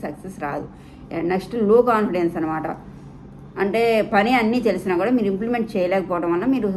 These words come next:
ఫెయిల్యూర్ అనేది అవుతూ ఉంటారు. And లాస్ట్ వన్ వచ్చేసరికి మీరు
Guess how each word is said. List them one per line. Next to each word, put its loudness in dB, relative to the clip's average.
ఫెయిల్యూర్ 2
అనేది 0
అవుతూ -4
ఉంటారు. -6
And -2
లాస్ట్ -4
వన్ 0
వచ్చేసరికి -4
మీరు 2